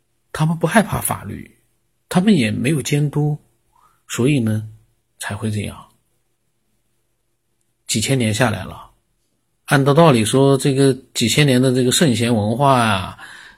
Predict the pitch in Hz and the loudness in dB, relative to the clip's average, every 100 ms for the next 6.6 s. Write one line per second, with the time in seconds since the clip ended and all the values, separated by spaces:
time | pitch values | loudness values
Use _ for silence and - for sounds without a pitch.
0 | - 107 107 160 120 110 127 120 151 131 | -6 -4 0 0 0 0 0 0 2 2
1 | 107 104 95 - 127 135 208 277 285 294 | 2 -2 -6 -6 0 4 6 6 4 2
2 | 302 185 196 196 135 117 202 208 - - | 4 6 6 6 6 4 2 0 0 -4
3 | - 120 151 - 254 - - - _ _ | -4 -4 0 2 2 -2 -6 -16 _ _
4 | _ _ _ - - 104 - 101 113 - | _ _ _ 0 0 -2 -8 -6 -6 -4
5 | 131 139 185 120 95 90 95 71 - - | -4 0 0 0 -6 -8 -10 -10 -12 -12
6 | - - - 101 92 - | -12 -14 -10 -10 -10 -12